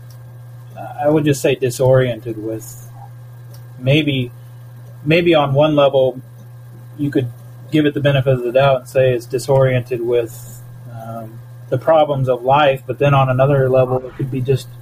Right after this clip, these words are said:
a disorientation with, with power. And, and, uh, so definitely I, I see how it can take different forms and just sort of be a fallback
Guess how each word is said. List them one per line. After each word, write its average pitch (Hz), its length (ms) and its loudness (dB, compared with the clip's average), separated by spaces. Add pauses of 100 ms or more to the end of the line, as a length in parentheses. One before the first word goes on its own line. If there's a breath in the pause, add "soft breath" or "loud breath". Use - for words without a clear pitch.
a 131 60 -6
disorientation 131 920 0
with, 120 180 -6 (160)
with 123 220 -8
power. 127 580 0 (140)
And, 117 320 -12 (1200)
and, 113 340 -10
uh, 113 440 -2
so 117 220 -4
definitely 123 560 0
I, 123 260 -4
I 120 40 -4
see 135 240 -2
how 127 180 2
it 123 80 -4
can - 120 -20
take 120 200 -10
different 127 340 -8
forms 123 600 -4 (1300)
and 117 420 -6 (920)
just 131 220 -2
sort 147 160 2
of 120 100 -6
be 127 100 0
a 110 100 0
fallback 117 680 0